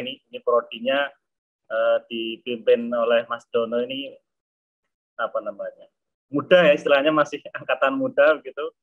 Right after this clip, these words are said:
eh, lari kencang begitu. Jadi di prodi akuntansi ini juga mungkin pertama juga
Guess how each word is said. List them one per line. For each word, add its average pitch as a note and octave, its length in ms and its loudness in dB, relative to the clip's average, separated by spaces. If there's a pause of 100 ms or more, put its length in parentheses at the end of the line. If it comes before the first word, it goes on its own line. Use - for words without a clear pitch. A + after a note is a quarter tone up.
(560)
eh, A2 400 -8
lari A#2+ 240 0
kencang D3 480 0
begitu. A#2+ 240 -12
Jadi C3 240 -4
di A#2 160 -14
prodi A#2+ 320 -4
akuntansi A#2+ 480 -2
ini C3 160 -14
juga A2+ 320 0
mungkin A#2 480 -4
pertama B2 400 -2
juga B2 400 -2